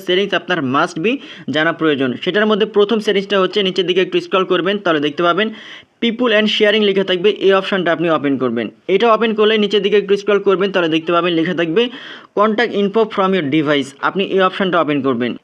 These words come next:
এটা ওপেন করার পরে উপরের দিকে দেখেন একটা সেটিংস কিন্তু এটা অফ করা আছে, আপনি এটা on করে রাখবেন। on করলে যেটা হবে, আপনার ফোনে যতগুলো নাম্বার রয়েছে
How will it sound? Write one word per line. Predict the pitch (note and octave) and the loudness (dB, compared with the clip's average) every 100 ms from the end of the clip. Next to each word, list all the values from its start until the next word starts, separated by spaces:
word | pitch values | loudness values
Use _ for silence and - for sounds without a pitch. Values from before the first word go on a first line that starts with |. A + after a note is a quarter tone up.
| - F#3 | 0 2
এটা | A#3 A#3 | 4 2
ওপেন | B3 A3+ | 0 2
করার | A#3+ A3+ | 0 2
পরে | A#3 A3 | 4 4
উপরের | A3 A3 | 4 2
দিকে | A3 G3 | 2 2
দেখেন | G3 G#3+ | 2 0
একটা | F#3 G3 | 0 0
সেটিংস | G3 F#3+ G#3 | 2 2 2
কিন্তু | G#3 F#3+ F#3+ | -2 0 2
এটা | G3 - | 0 0
অফ | F3 - | -2 2
করা | F#3 F3+ | 2 2
আছে, | F3 G3+ | 0 -2
আপনি | G3 | 0
এটা | F3+ - E3 | -2 -2 0
on | E3 F3 | 0 2
করে | F3 D3+ | 2 2
রাখবেন। | C3+ C3+ C3 - | 2 0 -4 -2
on | F#3+ G#3+ | 0 2
করলে | A3+ G3+ | 2 2
যেটা | G3 E3+ | 2 0
হবে, | C#3+ F3 G3 - D#3+ | 0 0 0 0 -2
আপনার | E3+ F#3+ F#3+ | 0 -2 -2
ফোনে | F#3 E3+ | -4 -2
যতগুলো | D#3+ D#3+ E3 D#3 | -2 0 0 0
নাম্বার | D#3 F#3 G#3 F#3+ | 0 2 2 2
রয়েছে | E3 | 0